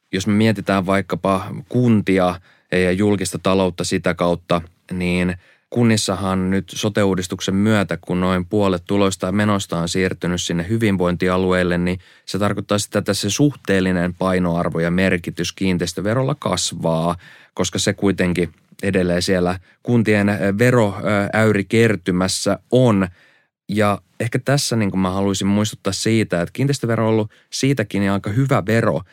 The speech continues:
että se on kasvanut tasaisella tahdilla, ö, ilman merkittäviä uudistuksia. Esimerkiksi vuodesta kaksituhattayhdeksäntoista kiinteistöveron kokonaistuotto on kaksinkertaistunut ja, ja se johtuu siis siitä, että on rakennettu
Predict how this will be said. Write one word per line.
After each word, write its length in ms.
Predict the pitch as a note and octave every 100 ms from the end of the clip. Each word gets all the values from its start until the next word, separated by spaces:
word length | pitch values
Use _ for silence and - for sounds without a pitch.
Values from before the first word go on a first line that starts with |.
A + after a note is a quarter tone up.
| _ -
että 200 | F#2 F2+
se 80 | A#2+
on 140 | B2
kasvanut 560 | A#2 C#3 - F#2+ F#2 F2 -
tasaisella 600 | A2+ A#2 F2+ F2 F2 E2+
tahdilla, 640 | A2+ A#2+ A#2 F2+ F2 E2+ E2+
ö, 60 | F2+ - _ E2 F2 F2 F#2
ilman 260 | G#2 G2+
merkittäviä 720 | G#2+ A#2+ G#2 E2+ F2+ F2 F2
uudistuksia. 880 | F2 F2+ F2 E2 - - - E2 E2+ E2+ - -
Esimerkiksi 480 | - G#2+ G2+ F#2 -
vuodesta 240 | G#2+ G2+
kaksituhattayhdeksäntoista 1200 | A#2+ A#2+ - G2+ B2 B2+ A#2+ - F2+ F2 F2 -
kiinteistöveron 680 | G2+ G2 F#2+ - F2+ F#2+ F#2
kokonaistuotto 960 | F#2 G2+ G#2 F2+ F2+ - E2+ F2+ - G2
on 100 | F#2+
kaksinkertaistunut 1300 | B2 C3+ - F#2+ E2+ E2+ E2 - D#2+ - F2+ F2 D#2+ - _ -
ja, 200 | G2+ F#2+
ja 120 | G2
se 120 | F#2 G2
johtuu 280 | F2+ A2
siis 280 | G#2+ A#2 - _ _
siitä, 240 | - - C3+
että 140 | -
on 60 | D3
rakennettu 680 | A2+ - E2 D2+ - -